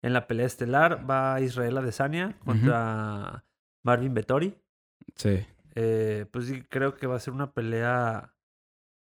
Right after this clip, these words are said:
Speaker 1: pues no sencilla, pero creo, o sea, creo que muy, muy favorito a ganar a Israel Adesanya.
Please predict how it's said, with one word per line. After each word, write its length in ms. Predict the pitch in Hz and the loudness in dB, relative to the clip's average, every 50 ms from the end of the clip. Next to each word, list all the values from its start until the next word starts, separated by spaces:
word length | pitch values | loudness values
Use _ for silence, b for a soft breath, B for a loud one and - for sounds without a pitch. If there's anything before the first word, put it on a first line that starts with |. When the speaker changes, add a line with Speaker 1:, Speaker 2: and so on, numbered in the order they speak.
| _ _ _ _ _ _ | _ _ _ _ _ _
Speaker 1:
pues 180 | - 165 160 143 | 0 2 2 2
no 200 | 151 170 185 175 | 4 2 2 2
sencilla, 720 | 170 - 208 190 165 - - 190 185 190 220 226 233 - | 2 2 0 0 0 0 0 -2 2 2 2 2 2 0
pero 240 | - 175 147 131 123 | 0 0 0 0 0
creo, 240 | - 143 139 143 135 | 0 0 2 2 0
o 140 | 139 131 123 | 0 0 0
sea, 200 | 110 127 120 113 | 2 2 0 0
creo 240 | - 131 135 139 135 | 0 0 0 0 0
que 260 | - 135 123 120 113 107 - - - _ _ _ _ _ _ | 0 0 2 2 0 -2 -8 -16 -20 _ _ _ _ _ _
muy, 480 | - 135 135 131 131 135 139 147 156 151 | -10 -6 -4 -2 0 2 4 4 4 4
muy 220 | 139 139 147 147 | 4 4 2 2
favorito 480 | 147 - 151 123 117 113 113 - - 135 | 2 2 2 2 2 2 0 0 0 0
a 40 | 123 | 0
ganar 380 | 120 113 117 117 117 120 117 113 | 0 0 0 0 -2 -2 -2 -2
a 300 | 117 120 117 113 113 113 - | -2 -2 -2 -2 -4 -4 -2
Israel 320 | 117 113 107 113 113 120 | -2 -2 0 -2 -2 0
Adesanya. 560 | 127 120 107 98 - 120 135 156 175 175 202 | 0 -2 -2 0 0 0 0 0 -2 -4 -6